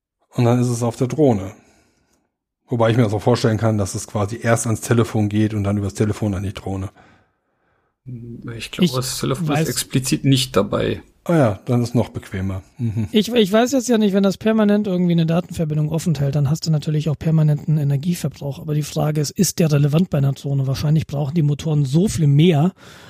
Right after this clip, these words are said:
Speaker 3: dass so eine G-S-M-Verbindung da gar nicht so sehr ins Gewicht fällt.
Speaker 1: Naja, je nachdem, was das für ein Modell ist, fliegen die sowieso über W lan.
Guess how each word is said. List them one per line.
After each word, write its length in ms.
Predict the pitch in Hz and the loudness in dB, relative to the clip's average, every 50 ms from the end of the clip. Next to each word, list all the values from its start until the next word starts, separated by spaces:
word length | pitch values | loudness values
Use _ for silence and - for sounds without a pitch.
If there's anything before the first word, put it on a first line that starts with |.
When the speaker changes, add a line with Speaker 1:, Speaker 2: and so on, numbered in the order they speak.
| - _ _ _ _ | -20 _ _ _ _
Speaker 3:
dass 200 | - 160 135 - | -2 -2 -2 0
so 80 | - 156 | 2 2
eine 120 | 151 151 | 2 2
G-S-M-Verbindung 800 | 139 143 147 135 123 - - 143 151 - 180 151 143 143 139 135 | 4 4 2 2 2 0 -2 -2 0 0 0 0 2 0 2 2
da 100 | 131 131 | 0 0
gar 160 | 127 113 117 | -2 -2 -2
nicht 140 | 139 147 - | -2 -2 -2
so 80 | 147 | -4
sehr 180 | 127 117 120 131 | -6 -4 -4 -4
ins 140 | 151 - - | -4 -4 -6
Gewicht 260 | - 107 - - - | -10 -12 -12 -16 -16
fällt. 200 | - - - - | -16 -16 -10 -6
Speaker 1:
Naja, 500 | 120 117 117 120 131 143 147 143 143 139 | -4 0 2 2 4 4 4 4 4 4
je 300 | 127 123 120 120 120 131 | 2 0 2 2 4 4
nachdem, 640 | 131 131 131 120 123 123 120 123 127 131 131 127 120 | 4 4 2 0 -2 -2 0 2 4 4 4 4 4
was 160 | 120 120 120 | 2 0 0
das 140 | - 131 117 | -2 -4 -2
für 100 | - 131 | -2 -2
ein 60 | 117 | 0
Modell 360 | 110 110 110 110 117 120 131 127 | 0 0 0 2 2 2 4 2
ist, 160 | 120 117 - | 2 0 -2
fliegen 240 | - 123 120 123 123 | -2 0 2 4 2
die 100 | 117 113 | 2 2
sowieso 300 | 117 113 110 107 107 110 | 0 -2 -2 0 0 0
über 200 | 101 107 101 107 | 0 0 2 2
W 100 | 120 120 | 2 2
lan. 240 | 117 104 98 98 | 2 2 -2 -4